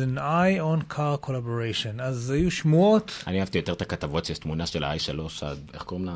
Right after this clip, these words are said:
Speaker 2: i שלוש,
Speaker 1: כן, כן,
Speaker 2: ה-
Speaker 1: כן, i שלוש. הכ-, גם הכתבות שאני קרא-, קראתי סבבו סביב ה-i שלוש.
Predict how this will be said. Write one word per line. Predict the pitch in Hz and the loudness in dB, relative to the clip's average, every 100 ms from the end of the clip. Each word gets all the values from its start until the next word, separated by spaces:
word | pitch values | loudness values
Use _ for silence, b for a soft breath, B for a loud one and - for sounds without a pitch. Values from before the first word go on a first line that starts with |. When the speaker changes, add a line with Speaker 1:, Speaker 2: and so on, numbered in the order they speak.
| 69 | -8
Speaker 2:
i | 78 | -10
שלוש, | - 78 | -8 2
Speaker 1:
כן, | 180 214 | 4 6
כן, | 220 | 4
Speaker 2:
ה- | |
Speaker 1:
כן, | 165 180 | 2 2
i | 165 | 2
שלוש. | 160 147 139 - 143 143 - | 0 -2 -2 -4 -4 -6 -6
הכ-, | 160 - - | -4 -4 4
גם | 175 196 | 8 10
הכתבות | 214 180 180 170 | 10 6 4 4
שאני | 160 | 4
קרא-, | 156 143 - 156 156 | 4 0 0 -6 -4
קראתי | 147 147 156 143 | 0 0 0 -2
סבבו | - 135 127 131 | 0 0 0 0
סביב | - 131 120 | -2 -2 -2
ה-i | 120 120 | -2 -2
שלוש. | - 110 101 - | -4 -6 -8 -14